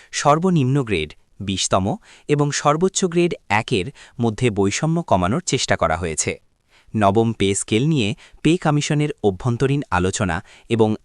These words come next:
এক is to আট অনুপাতের প্রস্তাবনা অনুযায়ী একটি সম্ভাব্য বেতন তালিকা, এক্সপেক্টেড স্যালারি ম্যাট্রিক্স, নিচে দেওয়া হলো। এটি বর্তমান দু হাজার পনেরো সালের স্কেলের সাথে তুলনা করে তৈরি করা হয়েছে। নবম পে স্কেলের প্রস্তাবিত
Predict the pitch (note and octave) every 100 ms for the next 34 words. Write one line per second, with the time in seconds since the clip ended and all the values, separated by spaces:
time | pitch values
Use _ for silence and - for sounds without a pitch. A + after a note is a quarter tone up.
0 | B2+ D#3 - - D3 - E3 - G2+ C#3+
1 | B2+ B2+ C3+ C3+ C#3 - G2 - A2+ A#2
2 | C3 C#3+ D#3+ B2+ D#2+ - - - A#2+ C3
3 | A2+ A#2+ C3 D3 D3+ D#3 G2+ F#2 F2+ F2+
4 | F2 F2 C#3 - _ _ - D3+ - F3+
5 | - F3 - G#2+ G2+ G2 F2 F2 C3 D#3+
6 | - - E3 E3 - E2 D2 - D2+ A#1
7 | _ _ _ _ B2 G#2+ F2+ F2 - C3
8 | F2 F#3 - - B2+ B2 B2 A#2+ - C3+
9 | F3 G3 - F2 B2 - - F#2+ F2+ -
10 | G#2 F#3 E3 C3+ G2 D#2+ E2 D#2 E2 E2
11 | - D2+ - B1+ - C2+ - _ - A#2
12 | G#2+ C3 F#3 G3 G3+ - - F#3+ F#3 -
13 | B2 - C#3+ D3 C#3+